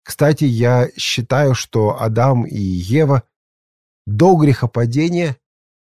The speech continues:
не были абсолютно нагими. Ну, то есть, чтобы никого не пугать, скажем так. А в физическом плане, да, они были без одежды, но всё-таки они были покрыты.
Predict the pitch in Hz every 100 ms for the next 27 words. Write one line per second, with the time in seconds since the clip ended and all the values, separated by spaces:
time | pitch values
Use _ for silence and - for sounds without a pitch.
0 | - - 151 214 233 139 117 101 92 -
1 | 135 131 90 90 104 107 101 - - _
2 | _ _ _ _ _ _ _ _ - 135
3 | 117 95 - - 101 87 90 98 110 117
4 | 143 175 254 - - 127 123 - 120 87
5 | _ _ _ _ _ _ - 104 101 98
6 | 87 95 117 107 143 139 220 - - 139
7 | - 131 110 92 87 110 156 190 185 113
8 | 90 82 90 147 117 101 82 78 73 135
9 | 190 _ _ _ _ _ _ _ _ _
10 | _ _ 110 135 - 175 135 143 135 139
11 | 127 120 107 107 - 113 95 92